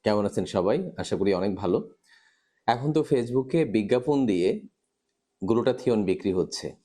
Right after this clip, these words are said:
তাও গ্লুটাথিয়ন আইভি, একদম ইনজেকশন বিক্রি হচ্ছে। অনেক মানুষ কিনছে রং ফর্সা করার জন্য, কিন্তু আমি রং ফর্সা করা এই শব্দ ব্যবহার করতে ঘোর বিরোধী।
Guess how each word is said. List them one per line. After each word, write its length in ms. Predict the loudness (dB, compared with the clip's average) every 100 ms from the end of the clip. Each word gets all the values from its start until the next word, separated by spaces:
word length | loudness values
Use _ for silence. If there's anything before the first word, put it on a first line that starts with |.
| _ _ _ _ _ _ _
তাও 240 | 0 2
গ্লুটাথিয়ন 580 | 0 0 0 0 0 0
আইভি, 380 | 2 0 -2 -4
একদম 240 | -2 0
ইনজেকশন 440 | 2 2 0 0 -2
বিক্রি 240 | -2 -4
হচ্ছে। 380 | -10 -10 -14 -16 _ _ _ _ _ _ _ _ -2
অনেক 220 | 0 2
মানুষ 280 | 2 0 0
কিনছে 580 | 0 0 0 -2 -2 -8 _ _
রং 200 | 0 0 0
ফর্সা 260 | -4 -2
করার 240 | 0 2 2
জন্য, 480 | -2 -2 -4 -6 -18 _ _ _ _ _ _ _ _
কিন্তু 260 | 0 2 2
আমি 360 | 2 2 2
রং 180 | 2 2 0 0
ফর্সা 280 | -2 -2
করা 300 | 0 0 2
এই 100 | 0
শব্দ 320 | -2 -2 -4 0
ব্যবহার 380 | 0 0 -2
করতে 300 | -4 -6 -6
ঘোর 400 | -4 0 0 0
বিরোধী। 460 | -2 -4 -4 -8 -14